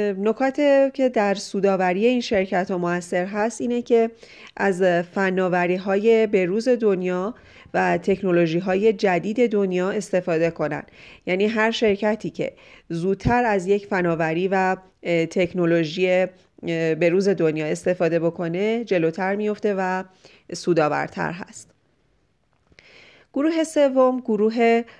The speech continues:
رایانه و صنایع وابسته هستن. اه، شرکت هایی مثل رتاب، رکیش، مرقام جزو این گروهن.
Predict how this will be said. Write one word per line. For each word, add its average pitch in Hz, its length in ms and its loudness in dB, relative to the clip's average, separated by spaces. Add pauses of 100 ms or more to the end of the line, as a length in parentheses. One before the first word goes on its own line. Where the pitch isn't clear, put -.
(180)
رایانه 185 640 4
و 208 140 2
صنایع 180 640 -2
وابسته 175 540 0
هستن. 214 560 -4 (680)
اه، 190 440 -2
شرکت 208 500 0
هایی 226 200 0
مثل 214 320 -4
رتاب، 196 840 -2
رکیش، 185 760 -4 (140)
مرقام 180 760 -2 (280)
جزو 190 280 -2
این 208 180 0
گروهن. 196 640 -2